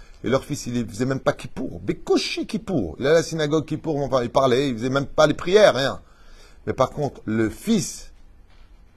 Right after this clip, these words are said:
de leurs enfants à eux, C'est-à-dire, l-, l-, arrière, arrière, petit-fils, il est Dayan à Ashkelon. Ça veut dire que la prière, des fois, elle marche pas sur lui,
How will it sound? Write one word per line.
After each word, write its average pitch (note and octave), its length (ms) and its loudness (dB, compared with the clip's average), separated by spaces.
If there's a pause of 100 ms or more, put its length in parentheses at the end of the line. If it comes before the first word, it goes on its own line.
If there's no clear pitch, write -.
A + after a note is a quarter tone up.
(680)
de G#2 360 0
leurs G2 260 -4
enfants A2+ 340 0
à F#2+ 160 0
eux, G3 320 4 (600)
C'est-à-dire, G#2+ 220 -2
l-, F#2+ 340 -10
l-, F2+ 220 -10 (120)
arrière, A#2+ 360 0
arrière, A#2+ 320 -2
petit-fils, B2+ 720 -6
il B2 140 0
est C3+ 60 0
Dayan C#3 360 2
à - 200 -10
Ashkelon. A2+ 600 -2 (1500)
Ça - 80 -16
veut A#2 80 -4
dire C#3+ 180 -2
que A2 260 0 (580)
la A2+ 100 0
prière, E3 440 6
des B2 120 -6
fois, C3+ 140 0
elle B2+ 60 -2
marche C3 140 -2
pas F#3 120 2
sur F3 180 -2
lui, C#3+ 220 0